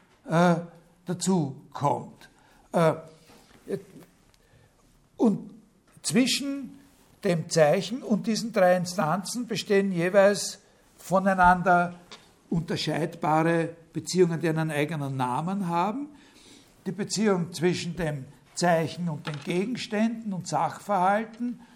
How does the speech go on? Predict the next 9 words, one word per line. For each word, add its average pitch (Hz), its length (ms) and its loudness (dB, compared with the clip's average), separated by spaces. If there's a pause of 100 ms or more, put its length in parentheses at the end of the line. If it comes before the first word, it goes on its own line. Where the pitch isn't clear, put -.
(200)
heißt - 380 -4
Darstellung. 190 1000 0 (1400)
Die 226 60 0
Beziehung 214 420 -2
zwischen 208 320 -6
dem 180 220 -4
Zeichen 165 520 4
und 160 200 -4
dem 147 200 -2